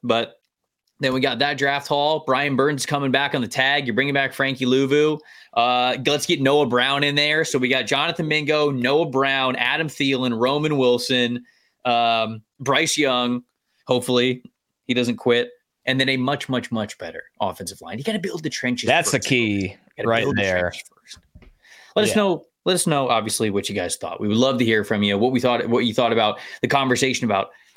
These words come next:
Speaker 1: how we got to this point with Reich being fired, thoughts on David Tepper, thoughts on Scott Fitterer, um, whether it was the right move, whether it was the wrong move.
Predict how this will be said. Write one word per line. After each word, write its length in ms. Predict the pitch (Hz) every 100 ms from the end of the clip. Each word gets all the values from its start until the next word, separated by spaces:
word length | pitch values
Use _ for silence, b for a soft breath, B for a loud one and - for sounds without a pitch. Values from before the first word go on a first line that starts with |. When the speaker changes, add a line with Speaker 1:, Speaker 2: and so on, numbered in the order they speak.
| -
Speaker 1:
how 120 | 175
we 80 | 185
got 140 | 170
to 80 | 160
this 140 | 151
point 360 | - 160 147 -
with 180 | 127 139
Reich 240 | 147 143
being 180 | 151 143
fired, 540 | 131 135 135 131 131 -
thoughts 240 | 123 143
on 60 | 135
David 220 | 131 123
Tepper, 340 | 139 123 123
thoughts 240 | 120 127 131
on 60 |
Scott 220 | 123 131 117
Fitterer, 400 | 123 117 117 117 B B B
um, 420 | 101 101 101 95
whether 160 | 98 113
it 40 |
was 140 | 110 101
the 80 | 104
right 280 | 104 127
move, 260 | 127 131 123
whether 200 | 107 101
it 60 | 101
was 140 | -
the 60 | 101
wrong 300 | 113 123 123
move. 260 | 123 120